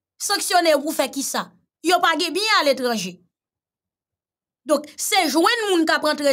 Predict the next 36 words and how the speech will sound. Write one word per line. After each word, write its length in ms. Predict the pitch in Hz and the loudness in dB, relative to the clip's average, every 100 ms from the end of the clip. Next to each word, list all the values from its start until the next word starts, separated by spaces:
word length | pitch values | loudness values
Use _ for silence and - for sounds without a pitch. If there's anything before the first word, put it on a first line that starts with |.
| 233 | 0
zam 240 | 233 220 226 | -2 -2 -6
ak 200 | 214 185 | -6 -6
bal 240 | 180 175 175 | -6 -6 -8
la. 60 | - _ _ _ - | -14 _ _ _ -16
Se 320 | - - 392 | -10 0 0
jwenn 340 | 294 370 466 427 | 2 2 2 2
moun 200 | 359 - | 0 0
k 120 | 311 | 0
ap 140 | - 339 | -2 -2
pote 320 | 311 311 359 | -2 2 2
l 160 | 311 269 | 2 0
ba 160 | 277 226 | 0 0
yo 240 | 220 190 247 | -4 -6 -6
a. 60 | 277 _ _ | -8 _ _
Se 400 | - - - 339 | -14 -10 -2 0
mete 240 | 359 359 440 427 | 2 2 2 4
lajistis 580 | 339 330 - - 302 - | 2 0 -2 -4 -4 -4
kanpe 320 | 294 262 330 320 | -6 0 0 0
pou 140 | 302 | -4
trase 460 | 277 262 247 311 285 | -2 -2 -2 -6 -2
egzanp. 560 | 294 208 214 440 392 - _ _ _ _ _ _ _ _ - - | -2 -2 -2 0 -2 -4 _ _ _ _ _ _ _ _ -20 0
E 160 | - 320 - _ _ _ _ _ | 2 2 -2 _ _ _ _ _
sou 240 | - 415 403 | -8 -4 2
politisyen 800 | 415 381 381 370 - - 480 453 | 2 2 0 -2 -2 0 2 4
yo 60 | 349 - | 2 2
tou, 220 | 359 359 _ _ | -4 -6 _ _
si 440 | - - - 494 480 | -10 -6 0 2 2
gang 260 | 415 349 320 | 2 4 4
yo 140 | 302 240 - _ - | 4 2 -10 _ 0
tonbe, 320 | 302 247 370 427 - | 0 4 4 2 -2
fò 220 | - 320 - | -2 -2 0
klas 340 | 349 349 - | -2 -2 -2
politik 480 | 339 302 - 294 - | -2 -2 -2 -8 -4
sa 220 | 320 269 | 0 0
tonbe 320 | 269 254 359 | -2 -2 -2
tou. 240 | 349 185 | -2 -12